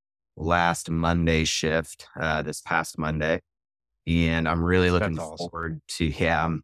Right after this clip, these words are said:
Speaker 1: I'm, I'm excited about it for a lot of reasons. One, because I am traveling more. It's going to allow me a little bit of buffer to kinda get my feet back underneath me. But those Mondays were really planned on me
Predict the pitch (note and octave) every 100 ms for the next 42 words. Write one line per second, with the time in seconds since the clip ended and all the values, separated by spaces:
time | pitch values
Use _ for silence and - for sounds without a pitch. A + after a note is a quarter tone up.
0 | _ - A2+ G#2 - _ _ _ _ _
1 | G#2+ B2 - D3+ C3 G#2 F#2+ F2 F2 E2+
2 | F2+ E2+ E2+ D#2 D#2+ G2+ G#2 F#2+ F2 F#2+
3 | E2+ F2 F2+ F2 F#2 F2+ E2 D#2+ D#2+ D#2+
4 | D#2+ - E2+ E2 D#2+ D#2 D#2 D#2+ D#2 D#2
5 | D#2 D2+ D#2 D2+ D#2 D#2 D2+ D2+ - E2
6 | D#2 D#2 D#2 D2+ - D2 D#2 D2 D2 D#2+
7 | D#2 D2+ D2+ D#2 D2+ D2+ D#2 - D#2 D2+
8 | F2+ F#2+ F2+ F2 F2 E2+ D#2+ - D#2 D#2
9 | F2 E2 D#2 - E2 D#2+ E2 D#2+ D2 D#2+
10 | D#2 D#2+ - _ _ _ _ _ _ -
11 | F2 F2+ F2 F2 E2+ E2 D#2